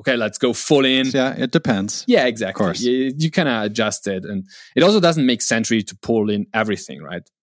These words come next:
Speaker 1: Because in a monorepo, you really just get a lot of benefits out of it. If you kinda share code between stuff, right? If they're all relationships,
Speaker 2: Right.
Speaker 1: if it's just non-related projects you throw into one Git repository that never really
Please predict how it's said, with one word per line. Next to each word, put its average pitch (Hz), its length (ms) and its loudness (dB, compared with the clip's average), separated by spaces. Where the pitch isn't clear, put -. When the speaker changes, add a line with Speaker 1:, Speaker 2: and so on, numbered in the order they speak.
Speaker 1:
Because 139 160 0
in 156 80 4
a 147 40 2
monorepo, 156 420 4
you 135 80 2
really 143 160 2
just 120 400 -2
get 120 120 4
a 120 40 0
lot 117 180 2
of 110 60 -14
benefits 107 380 -2
out 104 160 0
of 104 100 -2
it. 113 220 0
If 117 200 -2
you 113 280 0
kinda 104 300 -4
share 117 400 0
code 135 320 0
between 143 320 -2
stuff, 143 400 -2
right? 104 160 -2
If - 120 -8
they're 104 160 -2
all 117 200 2
relationships, 127 680 0
Speaker 2:
Right. - 420 -20
Speaker 1:
if 135 100 2
it's 127 100 0
just 151 240 2
non-related 135 640 2
projects 113 380 0
you 110 60 -2
throw 110 300 0
into 113 220 -4
one 101 180 -2
Git 95 220 -6
repository 127 560 -2
that 107 160 -2
never 117 340 0
really 107 180 -2